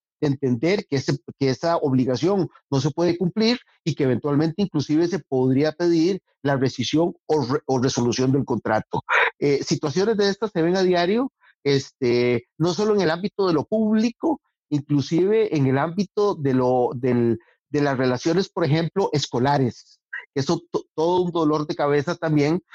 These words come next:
porque, este, a nivel, eh, a-, algunas escuelas o algunos colegios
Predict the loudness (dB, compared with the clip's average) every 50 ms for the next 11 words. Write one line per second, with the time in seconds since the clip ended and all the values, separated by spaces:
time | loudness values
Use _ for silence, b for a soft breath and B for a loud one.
0 | B B B B 0 0 2 0 0 -4 -2 0 0 2 2 2 0 0 -2 -6
1 | -8 _ 0 0 2 2 0 0 -2 0 0 2 2 2 2 2 2 2 2 2
2 | 0 -2 -4 _ _ _ _ -2 0 0 2 2 2 2 2 0 0 -2 -4 _
3 | _ _ _ _ _ -4 -2 0 2 2 2 2 2 0 0 -2 -4 -4 -2 -2
4 | 0 2 2 0 0 -2 -2 -2 0 2 2 2 2 0 0 -2 0 0 2 2
5 | 2 0 -2